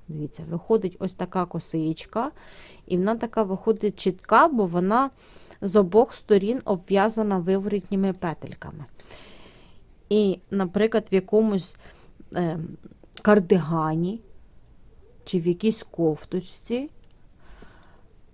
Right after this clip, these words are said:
такий джемперочок, що-, щось такого типу. Мені здається, що виглядало би доволі красиво. Ось саме виворітня сторона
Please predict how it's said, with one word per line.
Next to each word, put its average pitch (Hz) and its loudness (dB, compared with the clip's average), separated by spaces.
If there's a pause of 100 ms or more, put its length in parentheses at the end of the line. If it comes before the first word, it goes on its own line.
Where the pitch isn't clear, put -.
(400)
такий 185 0
джемперочок, 175 0
що-, 196 -2
щось 190 -4
такого 175 -2
типу. - -6 (500)
Мені 190 2
здається, 226 2
що 190 -2
виглядало 185 2
би 190 0
доволі 185 0 (1300)
красиво. - -6 (480)
Ось 190 2
саме 202 2 (200)
виворітня 196 4
сторона 175 0